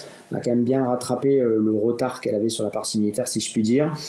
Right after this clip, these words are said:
Euh, donc, on a le, le fameux Boeing sept cent sept,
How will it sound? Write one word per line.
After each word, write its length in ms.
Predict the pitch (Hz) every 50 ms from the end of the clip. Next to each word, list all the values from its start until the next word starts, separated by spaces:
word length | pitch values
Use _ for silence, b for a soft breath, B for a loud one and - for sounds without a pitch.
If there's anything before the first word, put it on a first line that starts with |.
| B B B B B B -
Euh, 840 | 123 120 120 117 113 113 110 110 110 107 104 104 104 104 104 107 104
donc, 300 | 110 117 127 135 131 143
on 140 | 143 143 147
a 120 | 147 151
le, 240 | 143 135 127 123 120
le 140 | 120 123 120
fameux 360 | 120 - 143 135 143 151 151
Boeing 220 | 143 139 139 139
sept 220 | 135 - 143 139 135
cent 160 | - 139 135
sept, 340 | - - 156 156 147 -